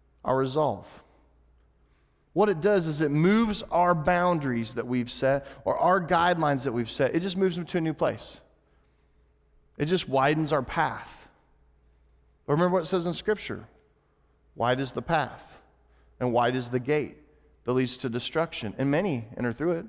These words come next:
Why? 'Cause it's easier to find. It's wide. And it goes on and it says, "But narrow is the gate, and narrow is the path that leads to life." We need to choose the narrow way,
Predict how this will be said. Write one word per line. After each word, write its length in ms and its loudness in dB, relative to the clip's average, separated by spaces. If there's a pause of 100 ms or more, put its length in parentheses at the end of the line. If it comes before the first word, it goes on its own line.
(380)
Why? 260 0
'Cause 180 -4
it's 100 -8
easier 240 -2
to 60 -4
find. 320 -4
It's 140 -12
wide. 440 -4 (1600)
And 80 -4
it 20 -6
goes 160 0
on 180 0
and 160 0
it 40 -6
says, 420 2
"But 160 -4
narrow 360 2
is 140 -2
the 80 -4
gate, 380 -2 (760)
and 100 0
narrow 380 4
is 220 -2
the 80 -4
path 420 -2
that 120 -8
leads 340 -2
to 120 -6
life." 480 -10 (2000)
We 160 0
need 160 0
to 120 -2
choose 540 -2
the 120 0
narrow 260 4
way, 380 0